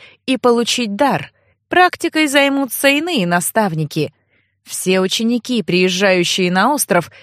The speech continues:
прежде всего попадают ко мне. Я видел уже тысячи лиц, так что можете не сомневаться, вы в надёжных руках». На лице наставника появилась усмешка, когда он заметил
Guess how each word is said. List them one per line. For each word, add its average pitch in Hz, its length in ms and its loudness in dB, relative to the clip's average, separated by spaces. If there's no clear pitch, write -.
прежде 277 400 2
всего 180 340 2
попадают 190 640 2
ко 214 200 0
мне. 233 360 -2
Я 208 300 2
видел 208 360 4
уже 208 240 4
тысячи 302 460 -2
лиц, 294 420 -2
так 339 240 2
что - 260 -2
можете 285 420 -2
не 254 120 -2
сомневаться, 254 840 -2
вы 202 320 0
в 180 60 -6
надёжных 214 600 -2
руках». 175 520 -4
На 214 120 0
лице 233 360 0
наставника 220 680 -2
появилась 247 580 -2
усмешка, 226 640 -2
когда 202 380 2
он 202 140 2
заметил 220 600 2